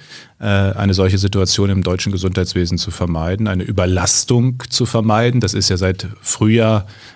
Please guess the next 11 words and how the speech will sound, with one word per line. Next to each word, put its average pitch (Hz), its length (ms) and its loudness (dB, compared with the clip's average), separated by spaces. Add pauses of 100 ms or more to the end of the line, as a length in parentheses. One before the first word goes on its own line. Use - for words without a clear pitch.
(120)
äh, 95 220 -4
Hauptziel 95 640 -2
unserer 98 280 0
Strategie. 92 540 0
Nicht, 117 200 0
weil 98 140 2
wir 98 80 2
Gesundheitsschutz 98 720 0
absolut 101 480 0
setzen, 175 420 0
das - 360 -4